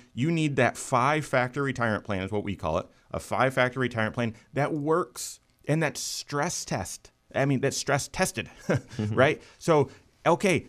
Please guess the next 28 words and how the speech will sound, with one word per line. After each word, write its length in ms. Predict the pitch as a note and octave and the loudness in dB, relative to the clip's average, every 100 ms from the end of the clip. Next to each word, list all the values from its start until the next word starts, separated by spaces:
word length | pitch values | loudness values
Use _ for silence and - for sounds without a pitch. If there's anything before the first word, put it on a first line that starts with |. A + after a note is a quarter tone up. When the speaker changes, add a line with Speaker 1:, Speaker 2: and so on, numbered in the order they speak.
| - | -2
Speaker 1:
the 80 | B2 | -2
high-level 840 | - C#3 D#3+ F3+ E3 E3+ D#3+ D#3+ | -2 0 2 4 2 0 2 -2
plan, 360 | - D3+ G#2 | -2 -4 -2
this 160 | F#2+ G2+ | -2 -6
is 80 | G#2 | -6
how 100 | G#2 | -4
much 180 | F#2+ F2+ | -4 -4
you 60 | |
have, 320 | G2 C#3 C#3+ A2+ | -2 2 2 0
this 180 | F2+ | -6
is 140 | F2+ E2+ | -8 -10
the 180 | D#2 G2+ | -6 -2
age 180 | A2 G2+ | -2 -2
you're 100 | F#2+ | -2
gonna 160 | F#2 | -2
retire, 400 | F2 D#2+ B2 C3 | -4 -2 0 0
this 120 | F#2 | 0
is 60 | - | -4
your 80 | D#2+ | -2
life 200 | A2+ C3 | 0 0
expectancy, 520 | A2+ - A2+ G2+ G#2+ | -2 -4 -6 -4 -4
how 100 | E2+ | -2
much 180 | F#2+ D#2+ | -4 -4
you're 60 | C#2+ | -10
spending, 400 | - B2+ B2+ A#2+ | 0 0 2 -2
how 140 | A2 | -2
much 200 | F2+ - | -4 -4
your, 180 | E2+ D#2+ | -6 -6